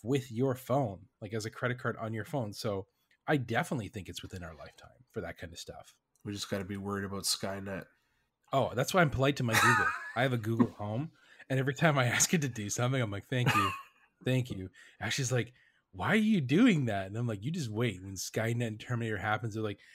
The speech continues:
Speaker 1: 'Hey, you don't hurt that guy. He was nice to Google four, five, six, seven.'" <laughs> I'm al-, even my dad does too. My dad like, "Hey Google, can you please do this?" And it's asking something stupid, like, "Can you play a fart video on YouTube?" just as a joke.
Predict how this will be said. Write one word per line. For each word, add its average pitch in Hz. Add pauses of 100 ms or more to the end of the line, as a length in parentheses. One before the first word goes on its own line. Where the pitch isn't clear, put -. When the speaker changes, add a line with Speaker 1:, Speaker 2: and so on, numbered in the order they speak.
(160)
Speaker 1:
'Hey, 139 (320)
you 156
don't 170
hurt 160
that 120
guy. 113
He 151
was 156
nice 160
to 139
Google 139
four, 143
five, 135
six, 131
seven.'" - (460)
<laughs> - (1200)
I'm -
al-, - (340)
even 226
my 226
dad 147
does 110
too. 143 (300)
My 160
dad 143
like, 127
"Hey 190
Google, 160
can 143
you 208
please 196
do 165
this?" 135 (400)
And 196
it's -
asking 214
something 160
stupid, 131
like, 110
"Can 185
you 202
play 185
a 113
fart 120
video 127
on 104
YouTube?" 127
just 123
as 117
a 113
joke. 110